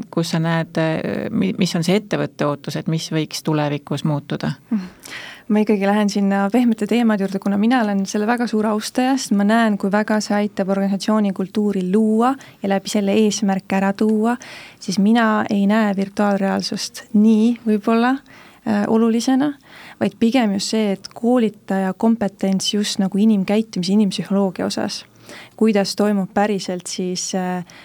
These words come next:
Speaker 2: äh, info töötlemine, mõistmine, analüüsimine, mis üldse tal taustal toimub, ehk et, äh, ehk et koolitaja nii-öelda siis võtab laiemalt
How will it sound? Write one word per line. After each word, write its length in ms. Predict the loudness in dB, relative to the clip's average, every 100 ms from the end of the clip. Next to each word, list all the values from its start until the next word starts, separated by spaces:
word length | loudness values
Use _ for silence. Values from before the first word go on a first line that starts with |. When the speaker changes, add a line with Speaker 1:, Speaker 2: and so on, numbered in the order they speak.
| -20 -12
Speaker 2:
äh, 320 | -6 -4 0
info 320 | 2 2 0
töötlemine, 560 | 0 0 0 -4 -4 -2
mõistmine, 480 | 0 -2 -2 -4 0
analüüsimine, 720 | 0 0 -2 -4 -4 -2 0
mis 220 | -2 -2
üldse 160 | -6 -8
tal 160 | -8 -8
taustal 480 | -4 -4 -4 -6 -8
toimub, 480 | -2 -2 0 -4 -4
ehk 280 | -6 -6 -4
et, 320 | -4 _ -4
äh, 180 | -2 -2 -6 -14 -20 -20 -20 _
ehk 240 | -8 -4 -4
et 120 | -8 -2
koolitaja 1300 | 2 4 4 2 -2 -4 -2 0 0 0 0 -2 -4 -6 -2
nii-öelda 320 | 0 0 -2
siis 500 | -4 -4 -4 -6 -8 _ -2
võtab 560 | 0 0 -2 -4 -4 -10 _ _ _ _ _ _ -4
laiemalt 920 | 0 2 0 0 0 -2 -8 -20 -20